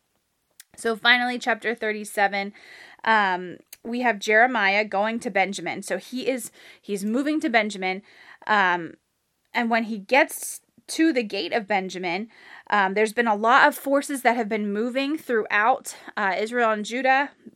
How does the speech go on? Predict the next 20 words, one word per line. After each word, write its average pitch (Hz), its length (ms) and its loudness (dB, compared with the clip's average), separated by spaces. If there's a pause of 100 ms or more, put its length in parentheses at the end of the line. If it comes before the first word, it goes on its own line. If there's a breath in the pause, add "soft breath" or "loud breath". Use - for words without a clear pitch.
(120)
namely 220 580 -6
the 208 240 -8
Egyptians 262 640 -6
and 202 180 -6
the 190 40 -8
Chaldeans. 233 720 -6 (480 loud breath)
And 220 220 0
when 226 140 2
he 240 140 0
arrives 240 360 4
at 359 100 -2
the 330 100 -4
gate, 185 480 -8
um, 196 460 0 (920)
he 302 300 -2
is 269 120 -2
actually, 220 380 -4
Jeremiah 262 420 2
is 220 100 -4
imprisoned, 196 760 -4